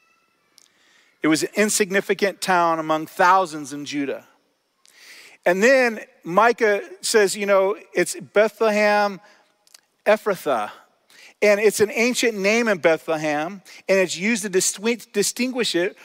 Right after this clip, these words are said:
from the towns of the same name. So talk about humble beginnings. Oh, and, oh, oh, and we didn't talk about the fact that,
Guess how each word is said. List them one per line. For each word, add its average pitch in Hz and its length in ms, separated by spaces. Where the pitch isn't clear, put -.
from 180 200
the 165 60
towns 190 540
of 165 120
the 170 80
same 190 280
name. 208 400
So - 120
talk 202 220
about 185 280
humble 196 360
beginnings. 160 760
Oh, 202 180
and, 175 220
oh, 196 200
oh, 190 180
and 220 440
we 208 60
didn't 190 240
talk 190 200
about 170 180
the 160 60
fact - 320
that, 156 200